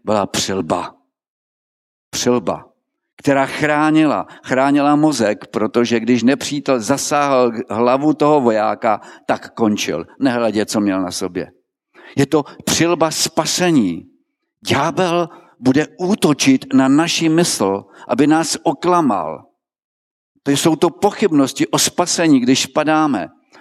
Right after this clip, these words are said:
A ďábel bude přicházet a bude nám vsunovat myšlenky, „Ty se k ničemu nehodíš, tebe Bůh nepoužije, ty už jsi ztracen.“ Bude nám snižovat to, co Bůh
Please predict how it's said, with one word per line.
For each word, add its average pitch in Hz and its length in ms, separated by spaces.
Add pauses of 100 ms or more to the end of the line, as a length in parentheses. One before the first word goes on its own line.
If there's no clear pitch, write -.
(160)
A 104 60
ďábel 143 400
bude 156 200
přicházet 160 680
a 131 60
bude 143 260
nám 147 240 (160)
vsunovat 165 540
myšlenky, 160 520
„Ty - 260
se 170 140
k 147 80
ničemu 156 440
nehodíš, 147 760 (440)
tebe 160 220
Bůh 165 280
nepoužije, 156 840 (160)
ty 165 120
už 165 240 (120)
jsi 165 200
ztracen.“ 120 760 (400)
Bude 127 220
nám 156 260 (120)
snižovat 151 880 (160)
to, 131 100
co 135 160
Bůh 139 360